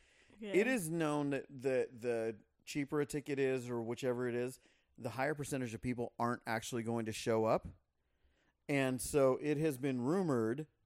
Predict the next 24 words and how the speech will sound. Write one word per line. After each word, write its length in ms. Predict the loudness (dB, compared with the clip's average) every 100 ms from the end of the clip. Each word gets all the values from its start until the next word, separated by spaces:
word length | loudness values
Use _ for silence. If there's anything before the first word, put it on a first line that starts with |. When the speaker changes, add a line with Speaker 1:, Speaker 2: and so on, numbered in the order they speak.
| -14
Speaker 2:
and 120 | -10
I 40 | -6
say 200 | -2 0
rumored 360 | 0 0 -2
just 140 | -4 -6
because 200 | -4 -2
I 40 |
don't 160 | -2 -2
like 140 | -2
lawsuits, 680 | -2 -2 -2 -6 -6 -10 -14 _ _ _ _ _ -6
and 180 | -4 -2
Ticketmaster's 540 | -4 -4 -4 -6 -6
gotta, 220 | -2 -2 -4 -4
gonna 140 | -2
have 140 | -2 -4
to 60 |
find 240 | -4 -2 -2
money 180 | -2 -4
from 180 | -8 -8
somewhere. 480 | -8 -6 -8 -10 -14 -20 -20 _ -2
It 120 | 4 4
has 160 | 4
been 280 | 2 0 0
rumored 480 | 0 0 0 -2